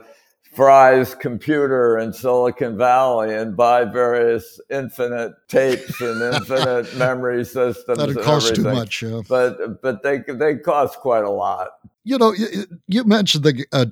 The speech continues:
Speaker 2: Turing's buddy, Jack Good, and I learned from your monograph that, he, again, he was a colleague of Alan Turing, but he fir-, first voiced the idea of a singularity in nineteen sixty-five.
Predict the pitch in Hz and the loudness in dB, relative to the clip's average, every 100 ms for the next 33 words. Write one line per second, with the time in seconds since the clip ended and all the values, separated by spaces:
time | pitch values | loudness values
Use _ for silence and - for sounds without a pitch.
0 | - 214 185 139 104 104 143 135 113 117 | -2 0 2 2 0 0 0 2 -2 -2
1 | 151 131 _ 107 131 127 101 107 - 120 | -2 -2 _ 0 2 2 -4 -12 -14 -6
2 | 123 120 107 123 143 160 123 135 123 120 | -2 -2 0 0 2 0 0 0 0 -2
3 | - 113 135 147 110 117 107 104 - 113 | -6 -4 0 0 -2 -4 -8 -12 -8 -8
4 | 107 _ - - _ - 135 160 131 131 | -8 _ -20 -20 _ -4 0 0 0 2
5 | 151 139 120 117 110 139 135 135 120 110 | 4 4 0 -2 -4 -2 0 0 -2 -4
6 | 127 127 113 - 135 120 123 127 262 202 | -2 -2 -2 -4 -2 -2 -4 -6 -8 -6
7 | 226 - - 208 151 104 127 202 160 - | -8 -8 -6 -4 -2 -4 -4 -4 -4 -2
8 | 127 123 117 131 123 110 - 147 131 127 | -2 -2 -2 -4 -4 -4 -4 -2 -2 -2
9 | 131 127 117 110 123 131 - 135 120 - | -2 -2 -2 -4 -4 -6 -4 -4 -2 -4
10 | 120 - 113 98 127 117 101 80 | -8 -10 -10 -10 -8 -8 -10 -14